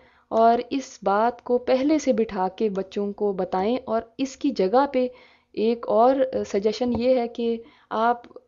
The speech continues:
इसको substitute करें किसी और चीज़ से। मिसाल के तौर पे, ए, आप बताएं कि ये देखो, ये Halloween मनाते हैं तो हमारे लिए ईद का दिन है, ईद पे को उनके लिए special बनाएं ताकि उनके लिए ईद फन हो।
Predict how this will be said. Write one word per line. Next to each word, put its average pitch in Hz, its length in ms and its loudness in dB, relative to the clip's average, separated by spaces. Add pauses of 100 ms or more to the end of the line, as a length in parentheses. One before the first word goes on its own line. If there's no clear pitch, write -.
(140)
इसको 254 260 -8
substitute 240 560 -2
करें 208 260 0
किसी - 220 -8
और 202 240 0
चीज़ 214 200 -10
से। 240 160 -4
मिसाल 226 320 -2
के 226 100 -4
तौर 220 180 -2
पे, 226 220 -6 (400)
ए, 214 300 -2
आप 208 160 0
बताएं 214 360 0
कि 214 120 -12
ये 233 180 0
देखो, 220 220 -4
ये 220 220 2
Halloween 220 400 0
मनाते 247 360 0
हैं 247 100 -2
तो 240 120 -4
हमारे 196 300 -2
लिए 202 220 -4
ईद 214 220 -4
का 233 140 -2
दिन 208 220 -2
है, 202 100 -8 (840)
ईद 240 320 0
पे 247 220 2
को 254 220 4
उनके 247 220 2
लिए 247 120 4
special 226 400 0
बनाएं 208 340 -2 (540)
ताकि 262 200 -2
उनके 285 220 0
लिए 320 240 2
ईद 294 240 6
फन 190 300 2
हो। 165 80 -8